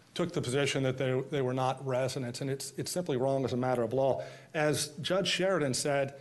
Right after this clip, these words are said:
this is the easiest of the issues. You see that at the bottom. I think residence is one of the easiest things in this collection of issues to decide, the definition of residence.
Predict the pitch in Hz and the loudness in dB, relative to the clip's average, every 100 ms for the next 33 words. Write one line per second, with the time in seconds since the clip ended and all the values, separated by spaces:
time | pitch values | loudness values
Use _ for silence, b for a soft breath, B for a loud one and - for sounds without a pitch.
0 | B B - 202 - 175 123 135 - 190 | B B -4 -2 0 -2 -4 -6 -6 -4
1 | 233 160 135 107 - - - - 160 131 | -2 -2 -2 -4 -6 -8 -18 -8 -4 -2
2 | 156 190 143 123 135 190 165 135 135 135 | 0 0 -2 -4 -4 0 0 0 -2 0
3 | 143 123 110 113 208 156 156 170 143 131 | 0 0 -2 -4 -4 -2 0 0 -2 -2
4 | 151 127 143 131 120 120 180 208 190 190 | -4 -4 -2 -2 -4 -6 -4 -2 -2 -4
5 | - 156 156 147 160 143 - - 139 151 | -2 -2 -2 -4 -4 -4 -4 -6 -4 -2
6 | - 139 139 131 139 - 127 120 165 202 | -2 -2 -2 -2 -6 -6 -4 -2 -2 -2
7 | 120 90 B B B - 127 147 151 135 | -2 -6 B B B -8 -2 -2 -2 -4
8 | 151 127 160 196 127 110 | -4 -2 -2 -2 -4 -10